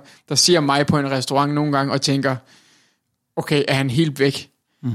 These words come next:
Speaker 1: Fordi, ved, man griner og, og, og snakker måske lidt højt nogle gange, fordi at det er, det er ægtet. Du
Speaker 2: Mm.
Speaker 1: ved, det er ikke noget påtaget noget, den kommer.
Speaker 2: Mm.
Speaker 1: Men, men hvis ikke vi giver vores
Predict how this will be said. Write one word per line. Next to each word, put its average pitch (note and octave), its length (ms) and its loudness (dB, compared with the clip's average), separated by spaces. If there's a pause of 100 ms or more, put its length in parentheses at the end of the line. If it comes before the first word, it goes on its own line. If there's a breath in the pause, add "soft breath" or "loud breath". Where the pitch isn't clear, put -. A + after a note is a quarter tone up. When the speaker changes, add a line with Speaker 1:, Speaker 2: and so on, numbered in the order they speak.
(200)
Speaker 1:
Fordi, E3 340 0 (880)
ved, F3 140 2
man D#3+ 180 0
griner F3 380 -4
og, D3+ 240 2 (320)
og, C3 280 0
og C#3 80 -4 (100)
snakker C#3+ 300 -2
måske C#3+ 240 -4
lidt C3 140 -4
højt D#3 220 0
nogle D#3 220 -2
gange, D3 260 -2 (800 loud breath)
fordi F3 340 0
at F3+ 180 0
det E3+ 220 4
er, D#3 380 0 (460)
det F3+ 140 2
er - 40 2
ægtet. - 380 -6 (160)
Du C#3 60 -6
Speaker 2:
Mm. B2+ 100 4
Speaker 1:
ved, D#3+ 260 2 (640)
det E3 60 -2
er F3 40 4
ikke G#3 140 2
noget A3 220 0
påtaget E3+ 520 -4
noget, C#3 220 -4
den D3 120 -4
kommer. G3 360 -2 (320)
Speaker 2:
Mm. B2+ 60 -14
Speaker 1:
Men, D3+ 260 -4
men D#3+ 160 2
hvis D#3+ 180 2
ikke A#3+ 120 -4
vi B3 180 -4
giver A3 220 2
vores D#3 320 -2